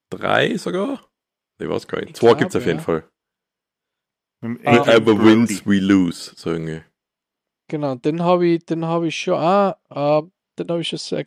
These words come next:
Speaker 2: cool gefunden. Nein.
Speaker 1: Ja.
Speaker 2: Das ist so.
Speaker 3: Stimmt, den
Speaker 1: Ich
Speaker 3: hab
Speaker 1: wollte
Speaker 3: ich sogar im
Speaker 1: sagen,
Speaker 3: Kino gesehen.
Speaker 1: damit wir Videogames halt auch noch erwähnen, dass ich das Game voll geil gefunden hab damals. Auf dem P C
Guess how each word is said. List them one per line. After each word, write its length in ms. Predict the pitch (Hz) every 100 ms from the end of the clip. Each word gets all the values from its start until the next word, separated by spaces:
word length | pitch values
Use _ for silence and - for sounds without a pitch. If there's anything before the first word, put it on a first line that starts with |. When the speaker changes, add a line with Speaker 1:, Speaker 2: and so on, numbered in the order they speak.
| -
Speaker 2:
cool 100 | 165
gefunden. 260 | - - 135 117
Nein. 200 | 110 - _ _ _ _ _ -
Speaker 1:
Ja. 200 | - - _ _ 135
Speaker 2:
Das 80 |
ist 60 | 123
so. 100 | 139
Speaker 3:
Stimmt, 300 | 127 107 95
den 40 | 110
Speaker 1:
Ich 40 |
Speaker 3:
hab 60 | 113
Speaker 1:
wollte 120 | 120
Speaker 3:
ich 40 |
sogar 140 | 123 117
im 40 |
Speaker 1:
sagen, 80 | 110
Speaker 3:
Kino 100 | 104
gesehen. 380 | - 107 95 98 _ - - -
Speaker 1:
damit 240 | 110 107
wir 100 | 104
Videogames 500 | 117 120 104 104 -
halt 100 | 95
auch 120 | 104
noch 140 | 120 90
erwähnen, 540 | 90 87 92 104 - _ _ _ _ _ _
dass 180 | 104 -
ich 80 | 101
das 180 | 98 -
Game 240 | 107 113
voll 240 | - 90 85
geil 220 | 85 87
gefunden 400 | - 87 - 90
hab 180 | 87 -
damals. 460 | 85 85 85 - _ _ _ _ _ _ _ _
Auf 300 | 87 90 -
dem 100 | -
P 120 | 92
C 600 | - 98 95 101 101 98